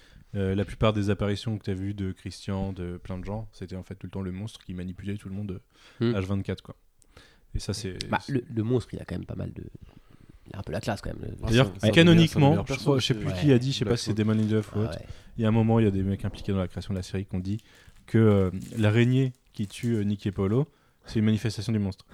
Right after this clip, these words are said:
Speaker 2: <laughs>
Speaker 1: Genre, c'est le monstre qui les aurait, qui les
Speaker 2: C'est,
Speaker 1: aurait
Speaker 2: c'est,
Speaker 1: butés.
Speaker 2: c'est dingue, hein, on parle de la saison six et il y a encore, euh, Nicky et Paolo qui reviennent sur le devant de la scène. Moi, je trouve ça beau, quand même.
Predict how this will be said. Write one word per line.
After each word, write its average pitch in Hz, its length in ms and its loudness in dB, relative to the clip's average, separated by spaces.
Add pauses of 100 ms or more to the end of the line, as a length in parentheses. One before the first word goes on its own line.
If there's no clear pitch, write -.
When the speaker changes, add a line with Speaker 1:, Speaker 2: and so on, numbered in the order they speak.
(160)
Speaker 2:
<laughs> - 680 -12
Speaker 1:
Genre, 107 120 -2
c'est 120 140 2
le 113 100 6
monstre 120 320 2
qui - 100 -2
les 104 200 2
aurait, 98 340 2
qui - 120 -12
les 104 80 -2
Speaker 2:
C'est, 98 100 2
Speaker 1:
aurait 98 100 4
Speaker 2:
c'est, 98 80 -6
Speaker 1:
butés. 98 180 -12
Speaker 2:
c'est - 220 -2
dingue, 117 220 6
hein, 98 80 4
on 92 100 0
parle 101 220 2
de 101 40 4
la 98 60 2
saison 95 300 -2
six - 320 -8
et - 20 0
il 95 40 -2
y - 20 -2
a 90 60 -4
encore, 95 280 -2
euh, - 60 -4
Nicky 95 340 -6
et 92 40 -2
Paolo 101 380 -2
qui 101 200 -6
reviennent 101 340 2
sur 98 160 -4
le 92 60 -6
devant 107 240 2
de 110 40 0
la 107 80 2
scène. 107 180 -2
Moi, 113 100 0
je - 40 -10
trouve - 120 -10
ça 107 100 -4
beau, 104 140 -4
quand 107 140 -10
même. - 100 -10